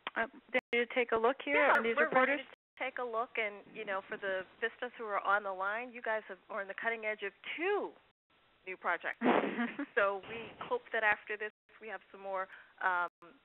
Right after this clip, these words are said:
Speaker 2: Vista volunteer reporters for you, Liz, and some folks signing up for the, um,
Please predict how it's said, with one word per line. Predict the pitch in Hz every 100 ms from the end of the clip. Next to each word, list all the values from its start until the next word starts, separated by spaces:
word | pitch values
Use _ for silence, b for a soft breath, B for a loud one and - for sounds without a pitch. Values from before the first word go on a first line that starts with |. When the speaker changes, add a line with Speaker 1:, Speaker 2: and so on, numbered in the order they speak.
| - -
Speaker 2:
Vista | 208 214
volunteer | 185 180 180 180
reporters | 170 - 170 165 -
for | 170
you, | 247
Liz, | 233 226 214 208 -
and | 170 -
some | 175
folks | - 180 - -
signing | 175 175 175
up | 165 - -
for | 160 147 - _ - -
the, | 160 135 - 156
um, | 143 -